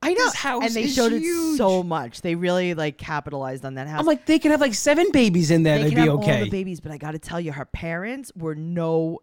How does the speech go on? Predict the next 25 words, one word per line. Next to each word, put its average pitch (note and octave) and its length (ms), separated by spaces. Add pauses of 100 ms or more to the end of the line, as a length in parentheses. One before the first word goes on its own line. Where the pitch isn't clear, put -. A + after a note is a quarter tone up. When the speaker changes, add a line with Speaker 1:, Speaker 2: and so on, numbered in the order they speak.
(100)
Speaker 1:
joke. C#3+ 480 (240)
So F3 460
Speaker 2:
No. G#2+ 200 (160)
Speaker 1:
they A3 240
lived D#4+ 220
in C4 80
this A3 120
giant F#3+ 300
house. E3+ 140 (120)
This B3 360
might C5 240
be C4 120
the F#3 120
biggest F#3+ 500
house F#3 460
on D#3+ 180
sixteen E3 380
and C#3+ 100
Pregnant D3 380
history. - 560 (580)
Speaker 2:
Yeah, D3+ 400
'cause, D3 300
you G3+ 80
know, F#3 160
I, G3 240